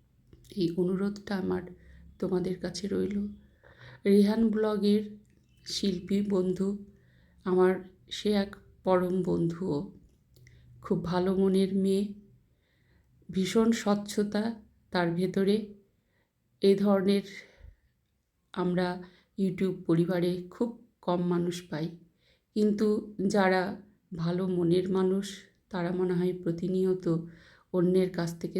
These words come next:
ধোঁকা খায়, অন্যের কাছ থেকে ভালো ব্যবহারটা আমরা যেন আশা করতেও পারি না,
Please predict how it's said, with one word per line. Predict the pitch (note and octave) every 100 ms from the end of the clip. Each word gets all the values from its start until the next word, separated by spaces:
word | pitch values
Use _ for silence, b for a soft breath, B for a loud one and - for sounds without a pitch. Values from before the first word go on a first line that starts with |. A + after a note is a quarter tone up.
| E3
ধোঁকা | E3+ E3+ F3+
খায়, | F3 F3 E3 G#3 - _ b b b b b
অন্যের | F#3 G3 G#3 G#3
কাছ | G3+ -
থেকে | - G3+ G3+
ভালো | F3 F#3 F3+ F#3+ F#3+ - F3
ব্যবহারটা | F#3 F3 F3 F#3 F3 F#3
আমরা | F3+ F3 F#3 - B B B -
যেন | G#3
আশা | G#3+ F#3 - G#3
করতেও | G3+ G3+ G#3+ G#3
পারি | E3 D#3+ E3+
না, | F3+